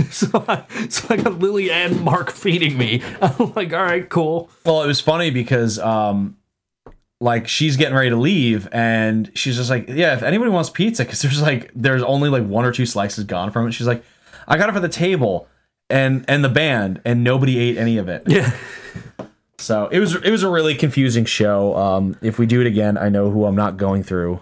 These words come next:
Speaker 1: <laughs>
Speaker 2: I think you
Speaker 1: I
Speaker 2: should
Speaker 1: was
Speaker 2: do that, though. I think you should do an All Western New York Presents an acoustic show with two or three bands there.
Speaker 1: I, I liked, I, I liked that, and we had a, we had a really good turnout. I was, uh, pleasantly surprised.
Speaker 2: Yeah.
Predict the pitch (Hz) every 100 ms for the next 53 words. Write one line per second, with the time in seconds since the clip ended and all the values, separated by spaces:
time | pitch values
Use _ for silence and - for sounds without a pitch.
0 | _ - _ _ _ 147 98 123 127 -
1 | _ _ _ _ 156 208 220 185 139 147
2 | 147 139 110 - 113 127 165 135 127 127
3 | 117 107 110 107 120 110 107 101 104 98
4 | 101 101 92 - 104 98 - 98 90 82
5 | - 92 - 92 82 85 85 80 82 85
6 | 262 330 320 269 - 220 165 170 175 170
7 | 175 208 - 143 185 226 156 139 202 147
8 | 131 147 190 208 123 160 151 139 135 151
9 | 185 104 98 101 113 110 120 120 117 123
10 | 135 _ _ 139 131 165 208 202 190 -
11 | 156 196 123 - - 98 113